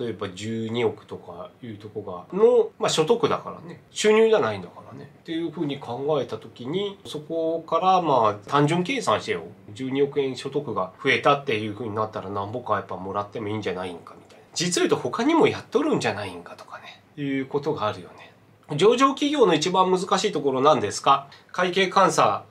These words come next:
があるからっていうとこ難しいよね。会計監査って何ですかっていうと、例えばみんなさ、タラバガニの缶詰買う時にタラバガニが必ず入ってる理由ってなんでかわかる？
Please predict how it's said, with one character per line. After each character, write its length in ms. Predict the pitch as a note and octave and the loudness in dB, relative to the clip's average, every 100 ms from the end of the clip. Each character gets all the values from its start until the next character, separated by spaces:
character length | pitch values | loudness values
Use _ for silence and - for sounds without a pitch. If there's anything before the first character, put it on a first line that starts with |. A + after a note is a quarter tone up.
| - | -14
が 320 | C#3 F3+ F3 D3+ | -2 0 2 0
あ 60 | |
る 80 | C3 | 0
か 120 | B2 | 0
ら 80 | G2+ | -2
っ 60 | - | -4
て 80 | |
い 40 | A#2 | -10
う 20 | |
と 100 | A2 | -10
こ 80 | G#2 | -10
難 120 | A2 - A#2 | -10 -10 -10
し 80 | A#2+ | -8
い 60 | |
よ 60 | G2 | -12
ね。 200 | - - _ | -16 -20 _
会 180 | - F3 | -6 0
計 160 | F#3+ F#3 | 2 4
監 180 | A3+ | 4
査 140 | A3 E3+ | 6 4
っ 60 | |
て 80 | C#3+ | 2
何 200 | C3 D3 | 2 2
で 80 | A#2 | 2
す 120 | - | -2
か 100 | - | -4
っ 80 | C3+ | -4
て 80 | - | -6
い 100 | A2 | -8
う 40 | |
と、 300 | A2 F#3 F#3 - _ - F#3 | -4 -4 -4 -10 _ -10 -2
例 80 | C4 | 2
え 20 | |
ば 140 | F#3+ | 4
み 160 | C3+ F#3 | 4 4
ん 40 | |
な 120 | A3 | 4
さ、 320 | A3 G#3 A2 - _ | 6 6 4 0 _
タ 120 | - | 2
ラ 140 | G#3 C4 | 6 6
バ 160 | D#4+ | 6
ガ 140 | B3 F#3+ | 6 6
ニ 160 | D#3 | 6
の 100 | D3 | 4
缶 320 | C#3+ D3 D3+ D3+ | 4 4 4 4
詰 280 | F3 D3 | 4 2
買 200 | - B2 | 4 2
う 80 | A#2 | 2
時 300 | A2+ A#2+ A2 | -2 -8 -6
に 160 | G#2 G2+ | -8 -8
タ 140 | C3 | -4
ラ 120 | D#3 | 0
バ 160 | F#3+ A3+ | 4 6
ガ 120 | F3+ | 6
ニ 140 | B2 A2+ | 0 -2
が 120 | A2 | -6
必 160 | - C#3+ E3 F#3 | -2 2 4 4
ず 100 | F3+ | 0
入 240 | F3+ G3+ E3 | 0 0 0
っ 20 | |
て 200 | - A2+ | -6 -8
る 140 | G#2+ | -8
理 140 | G2+ A2 | -8 -8
由 140 | A#2+ | -8
っ 20 | |
て 120 | A#2 | -8
な 140 | F#2+ G#2 | -10 -8
ん 60 | |
で 100 | G#2 | -8
か 120 | - F2+ | -6 -8
わ 100 | F2 | -6
か 140 | A2 | -8
る？ 140 | F2 | -8